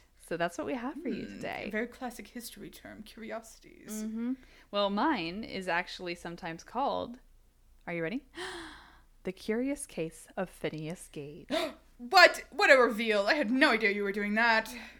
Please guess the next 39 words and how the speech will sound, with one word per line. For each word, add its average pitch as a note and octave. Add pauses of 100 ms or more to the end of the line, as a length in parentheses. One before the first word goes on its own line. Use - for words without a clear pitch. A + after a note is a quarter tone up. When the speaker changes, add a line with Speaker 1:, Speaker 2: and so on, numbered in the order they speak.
(160)
Speaker 2:
Crazy. A3 (600)
Speaker 1:
We A#3
have B3
a -
list -
of -
all -
of -
our D4+ (300)
Speaker 2:
Kat, G#3
I'm G3
literally, G#3+
I'm G3+
literally G3+
being F3+
Speaker 1:
I B3
know, C4
I, G#3
I'm A3
telling C#4
our D#4+
Speaker 2:
<laughs> -
Speaker 1:
listeners C#4+
that G3+
we A3+
have A3+
Speaker 2:
Oh, A3+
Speaker 1:
a A3
Speaker 2:
yeah, -
Speaker 1:
list A3
Speaker 2:
I G#3
Speaker 1:
of G#3+
Speaker 2:
know. G3+
Speaker 1:
our G3+
future G#3+
episodes. A3
Speaker 2:
We A3
have, G3+
like, G3